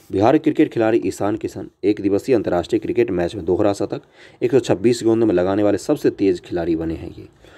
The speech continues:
दोहरा शतक पूरा करने वाले चौथे भारतीय खिलाड़ी हैं ये। ईशान किशन को मुंबई इंडियंस ने आईपीएल दो हज़ार बाईस की नीलामी में पन्द्रह दशमलव दो पाँच करोड़ में खरीदा,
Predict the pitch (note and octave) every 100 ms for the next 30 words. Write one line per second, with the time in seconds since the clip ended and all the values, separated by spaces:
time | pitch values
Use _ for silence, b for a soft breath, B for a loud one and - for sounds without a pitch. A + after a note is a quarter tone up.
0 | B B - A2 C3+ C#3+ C#3+ C#3 C3 C3
1 | B2+ B2 A#2+ G#2+ G#2 G2+ G#2 F#2 F#2+ G2+
2 | - F#2 G2 G2+ G2+ G#2+ C#3+ b b b
3 | A2+ D3 D3+ C#3+ C3+ C3 G#2+ F#2+ G#2+ C#3+
4 | B2 A2 A2 G#2 A#2 G2 F#2 - B2+ A2+
5 | F#2+ F2+ F2+ F#2+ - F2 F2 E2+ F2 F2
6 | F2+ B B B - G#2+ B2+ A#2 - G#2+
7 | E2+ G#2 G#2+ A2 G2+ - G2 B2 A#2 F#2
8 | - F2+ F#2 F#2